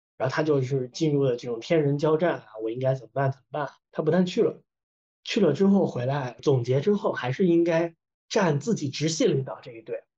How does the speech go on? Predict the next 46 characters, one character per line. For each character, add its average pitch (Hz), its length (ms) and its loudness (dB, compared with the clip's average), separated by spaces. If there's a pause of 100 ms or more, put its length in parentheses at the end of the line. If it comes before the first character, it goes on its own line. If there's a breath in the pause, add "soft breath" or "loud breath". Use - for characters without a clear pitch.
(120)
然 131 160 -4
后 147 40 -6
他 185 160 2
就 180 100 2
跑 - 180 -6
到 131 180 0
直 147 180 -4
系 160 160 -2
领 160 140 2
导 135 160 -2
那 131 80 -2
一 139 100 0
队 151 180 2
去 135 300 -8
招 175 180 0
供 208 200 2
了， - 140 -12 (500)
就 120 160 -4
说 127 320 -2
：“那 123 80 -6
个， 104 420 -8 (140)
我 131 80 -2
们 123 140 0
也 156 160 2
开 - 180 -4
了 135 80 0
一 127 40 -4
个 135 100 0
会 135 240 -2
啊， - 100 -14
但 139 100 -6
是 139 80 -4
会 151 140 0
议 147 60 -6
内 147 120 2
容 131 160 0
不 135 60 -2
能 139 160 0
告 147 160 -2
诉 143 160 -6
你” 135 160 -14
之 135 120 -8
类 127 120 -4
之 127 160 -8
类 117 80 -6
的。 - 80 -14